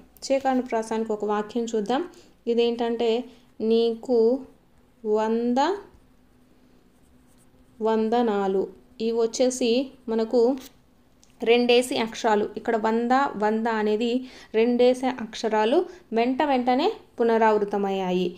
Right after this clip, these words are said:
మరియు వాటికి అర్థభేదం ఉండటం. ఇక్కడ వచ్చేసి నీకు వంద అంటే వంద, ఇక్కడ వందనాలు అంటే ఏంటి? నమస్కారాలు చెప్పడం కదా. కాబట్టి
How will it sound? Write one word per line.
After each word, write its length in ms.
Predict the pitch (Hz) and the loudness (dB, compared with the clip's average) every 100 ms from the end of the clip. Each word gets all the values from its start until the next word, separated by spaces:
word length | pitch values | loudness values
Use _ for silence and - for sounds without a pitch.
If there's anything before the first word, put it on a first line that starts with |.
| - - 240 | -14 -14 -4
మరియు 240 | 240 247 277 | -2 -2 0
వాటికి 340 | 247 233 247 254 247 240 | 0 0 -2 -2 -2 -4
అర్థభేదం 540 | 226 262 254 233 254 285 | 0 2 6 6 4 2
ఉండటం. 300 | 220 208 202 185 - 254 | 2 2 0 -4 -8 -4
ఇక్కడ 160 | 262 269 | 0 2
వచ్చేసి 320 | 262 254 254 269 247 | 2 0 0 0 2
నీకు 320 | 254 254 262 254 262 - 220 | 2 2 2 2 0 -2 2
వంద 300 | 233 247 254 254 | 2 2 2 2
అంటే 260 | 233 233 240 254 254 202 | 2 2 2 2 -2 0
వంద, 220 | 208 214 254 381 - - - | 2 2 2 0 -6 -18 -6
ఇక్కడ 140 | 254 247 233 | 2 4 4
వందనాలు 540 | 254 294 277 247 247 247 | 2 2 2 4 4 4
అంటే 160 | 233 233 | 2 0
ఏంటి? 180 | 226 233 233 240 - 208 | 2 0 0 -2 -4 -4
నమస్కారాలు 680 | 220 254 - 240 214 208 208 | -2 -2 0 0 2 0 -2
చెప్పడం 320 | 208 202 208 214 | -4 -4 -2 -2
కదా. 120 | 285 392 - - - 240 | -2 -4 -10 -20 -4 0
కాబట్టి 400 | 233 233 254 | 0 0 0